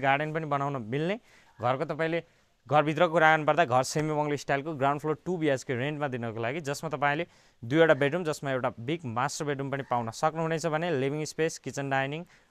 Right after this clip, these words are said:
र कमन वासरुम त हुने नै भइहाल्यो। अब माथि आफू बस्नको लागि सेपरेट इन्ट्रान्स, जसबाट तपाईँले माथि जाँदै गर्दा टोटल फाइभ बिएचके, जसमा पनि तपाईँले वान बिएचके अट्याच टोयलेट बाथरुम सहितको मास्टर बेडरुम पनि पाउन सक्नुहुनेछ। बिग लिभिङ स्पेस, बिग किचन, डाइनिङ स्पेस, लोअर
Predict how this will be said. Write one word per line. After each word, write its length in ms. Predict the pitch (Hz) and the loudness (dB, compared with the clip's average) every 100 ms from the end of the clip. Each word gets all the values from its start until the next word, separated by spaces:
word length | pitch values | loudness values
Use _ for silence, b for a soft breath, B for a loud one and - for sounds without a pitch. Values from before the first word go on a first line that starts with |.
| - | -2
र 280 | 120 123 92 - | 0 2 0 -4
कमन 240 | 135 135 | -4 0
वासरुम 340 | 127 120 - 107 | 0 0 -4 -6
त 140 | 170 | -4
हुने 240 | 127 113 | -4 -6
नै 80 | 110 | -6
भइहाल्यो। 340 | 98 90 90 85 b b - | -6 -6 -8 -14 b b 2
अब 80 | 165 | 6
माथि 280 | 202 202 220 | 10 10 12
आफू 180 | 202 190 | 10 10
बस्नको 360 | 196 170 180 165 | 4 4 2 4
लागि 200 | 165 175 | 4 4
सेपरेट 340 | - 139 147 | -2 -2 -2
इन्ट्रान्स, 420 | 147 135 156 - 123 | -2 -2 -4 -4 -8
जसबाट 300 | - 127 123 | -4 -4 -4
तपाईँले 260 | 117 117 | -4 -6
माथि 280 | 113 113 113 | -2 -2 -2
जाँदै 280 | 110 117 135 131 | -4 -4 -2 -2
गर्दा 160 | 123 | -4
टोटल 300 | 139 117 110 | -6 -6 -6
फाइभ 360 | 101 - 151 175 | -8 2 4 4
बिएचके, 440 | 170 170 160 - 190 b b _ | 4 2 2 -4 -6 b b _
जसमा 220 | 131 170 190 | -2 0 2
पनि 160 | 196 | 2
तपाईँले 280 | 180 165 156 151 101 | 4 4 4 2 2
वान 200 | 123 185 165 | 2 4 4
बिएचके 320 | 147 135 - 160 | 2 2 -4 -2
अट्याच 320 | - 151 - | 2 2 2
टोयलेट 300 | 135 117 110 | -2 0 -2
बाथरुम 240 | 107 113 | -4 -4
सहितको 420 | 101 107 101 - - b b b b | -10 -10 -10 -12 -14 b b b b
मास्टर 280 | 131 165 190 | 2 2 2
बेडरुम 240 | 156 127 110 | 0 0 -4
पनि 140 | 120 | -6
पाउन 320 | 151 120 107 170 | -2 -2 -2 -6
सक्नुहुनेछ। 640 | - 147 123 117 95 90 101 b b b - | -4 -2 -2 -4 -8 -8 -12 b b b -6
बिग 280 | 113 196 202 | 6 6 8
लिभिङ 320 | 202 202 202 | 6 6 0
स्पेस, 340 | - 202 202 123 | 2 0 0 -2
बिग 220 | 147 175 | 0 0
किचन, 400 | - 165 170 160 | -4 -4 -2 -2
डाइनिङ 360 | 127 139 156 160 | 2 2 0 -4
स्पेस, 340 | - 156 156 113 | -6 -4 -4 -4
लोअर 260 | 117 131 | 0 0